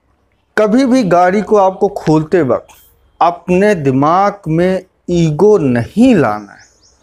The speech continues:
ईगो यानी घमंड, कि ये मेरे से खुल क्यों नहीं रहा है, मैं इसे खोल के रहूँगा, चाहे जो हो जाए, मैं इसे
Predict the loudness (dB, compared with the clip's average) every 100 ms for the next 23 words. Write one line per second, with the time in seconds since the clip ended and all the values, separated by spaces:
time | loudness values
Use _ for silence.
0 | 0 0 0 0 2 2 0 -2 -4 -2
1 | -2 -8 _ _ _ _ _ _ _ _
2 | _ -2 0 2 4 2 2 0 -2 -6
3 | -10 -8 -2 0 0 -2 0 0 -2 -2
4 | -2 0 0 -2 -2 -6 _ -4 0 2
5 | 0 0 -2 -2 -4 -8 -6 -4 -2 -4
6 | -4 -4 -2 -2 -2 -2 0 0 0 -2